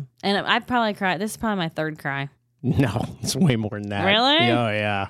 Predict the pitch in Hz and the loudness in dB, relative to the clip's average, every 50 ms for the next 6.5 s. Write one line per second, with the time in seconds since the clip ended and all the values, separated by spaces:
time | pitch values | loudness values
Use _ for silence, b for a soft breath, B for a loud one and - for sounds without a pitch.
0 | - _ - 113 113 185 190 185 170 165 143 110 110 110 151 - 254 143 - - | -6 _ 0 2 4 6 6 4 4 4 4 4 4 4 4 4 4 2 2 2
1 | 180 202 196 175 190 175 175 - - 214 220 214 170 143 143 147 - - 143 156 | 2 0 0 0 -2 -6 -6 -4 0 0 2 2 2 0 -2 -4 -4 -4 -2 -2
2 | 180 196 - 107 107 104 104 104 - - 139 147 165 185 160 165 160 160 165 147 | -2 0 2 2 2 2 2 0 2 4 4 6 6 6 4 4 2 2 2 2
3 | 135 - - - 135 131 139 139 131 127 120 123 123 123 113 113 113 110 110 107 | 0 0 -2 -2 -2 0 2 2 2 2 2 2 2 2 2 2 2 2 2 0
4 | 110 117 110 107 107 107 104 101 101 101 117 104 - 107 101 101 92 107 95 - | 0 2 2 2 2 2 2 0 0 2 0 0 0 0 0 0 0 0 0 0
5 | 101 101 98 92 - _ _ _ _ _ _ _ - 117 113 113 110 110 101 - | -2 -6 -6 -6 -10 _ _ _ _ _ _ _ -2 0 2 2 2 0 -2 -6
6 | _ _ _ - 165 160 156 156 151 | _ _ _ -6 -4 -2 -2 -2 -4